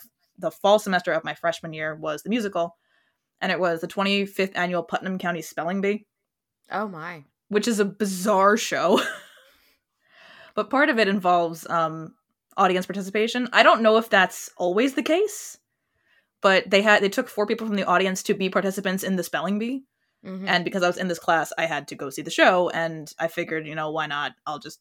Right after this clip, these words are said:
Speaker 1: I'll just sign up the questionnaire, whatever. Um, and I, my professor was the director, and I do think he was there that night, which is why <laughs> I got picked.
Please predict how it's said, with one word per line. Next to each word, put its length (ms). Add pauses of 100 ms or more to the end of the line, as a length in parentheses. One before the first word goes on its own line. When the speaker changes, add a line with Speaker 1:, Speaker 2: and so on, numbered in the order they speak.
(100)
Speaker 1:
I'll 120
just 240
sign 280
up 120
the 60
questionnaire, 420
whatever. 380 (480)
Um, 320
and 220
I, 100 (100)
my 300
professor 380
was 160
the 80
director, 420
and 180
I 60
do 320
think 240
he 100
was 180
there 180
that 140
night, 180
which 120
is 80
why 160
<laughs> 40
I 160
got 320
picked. 500